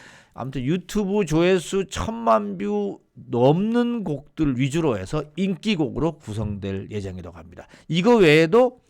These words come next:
또 임영웅님이 그냥 있을 사람입니까? 서프라이즈한 것도 준비했겠죠. 예, 그거는 우선은 기대를 해봐야 될 것 같습니다. 첫 단독 콘서트를 여는 임영웅님 얘기입니다.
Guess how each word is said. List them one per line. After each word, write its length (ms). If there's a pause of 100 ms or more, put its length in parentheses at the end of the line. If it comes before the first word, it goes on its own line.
(360)
또 140
임영웅님이 800
그냥 300
있을 240
사람입니까? 720 (380)
서프라이즈한 1040
것도 160
준비했겠죠. 760 (380)
예, 120
그거는 480 (360)
우선은 360
기대를 340
해봐야 240
될 100
것 120
같습니다. 460 (800)
첫 280
단독 400
콘서트를 640
여는 240
임영웅님 1000
얘기입니다. 1000